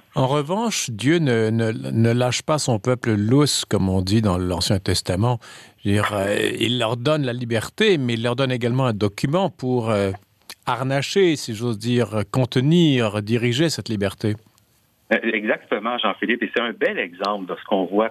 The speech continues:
Speaker 2: constamment dans
Speaker 1: Oui.
Speaker 2: la, dans la Bible et, euh, particulièrement dans l'Ancien Testament avec Dieu.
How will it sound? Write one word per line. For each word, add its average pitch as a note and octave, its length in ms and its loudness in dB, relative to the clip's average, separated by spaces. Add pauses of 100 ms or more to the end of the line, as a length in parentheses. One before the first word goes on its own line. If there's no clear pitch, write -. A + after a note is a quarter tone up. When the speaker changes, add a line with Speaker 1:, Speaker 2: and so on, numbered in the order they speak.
(120)
Speaker 2:
constamment F#2+ 720 -4
dans E2+ 240 0
Speaker 1:
Oui. F#2+ 100 2
Speaker 2:
la, A2 120 -2
dans A2+ 180 -2
la D2+ 160 -4
Bible G2 400 -4
et, E2 140 -4
euh, D#2+ 40 -2 (240)
particulièrement E2+ 640 -4
dans F2 140 -4
l'Ancien E2 340 -4
Testament D#2+ 540 -4
avec D#2+ 260 -2
Dieu. B2 300 0